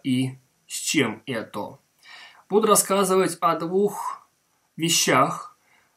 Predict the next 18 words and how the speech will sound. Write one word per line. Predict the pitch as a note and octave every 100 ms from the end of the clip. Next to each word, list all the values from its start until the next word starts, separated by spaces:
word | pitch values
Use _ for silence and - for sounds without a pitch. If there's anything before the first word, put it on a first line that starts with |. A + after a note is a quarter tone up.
| _
Не | E3 E3+ A#3+
о | C4
В | G3
С | F3+ D#3 C#3
Д, | C3 C#3+ D#3
не | D3+ D#3 G#3
о |
панических | G#3 E3 E3+ E3 D3 D#3 C#3
атаках, | C#3+ - A#2 A2+ -
потому | - D3
что | -
о | D3
них | G#3 -
вы | C#3+
уже | C#3 D3 C#3 A#2 A2 A2 -
посмотрели | C3+ D3 D#3 D#3+ C3+ B2+
достаточно | C#3 - C3+ - - D#3
много. | F#3 A#3 A#3+ A3+ G#3